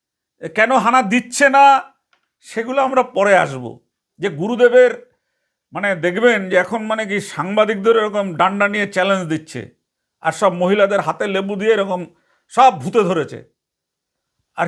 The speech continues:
কি হারে ব্যবসা করে মানুষকে ঠকাচ্ছে।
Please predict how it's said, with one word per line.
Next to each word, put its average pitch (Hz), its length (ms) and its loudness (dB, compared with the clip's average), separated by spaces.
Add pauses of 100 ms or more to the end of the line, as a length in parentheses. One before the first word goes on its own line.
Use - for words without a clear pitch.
(140)
কি 185 100 -8
হারে 220 300 2
ব্যবসা 190 400 -2
করে 233 220 -2
মানুষকে 196 440 -4
ঠকাচ্ছে। 190 840 -4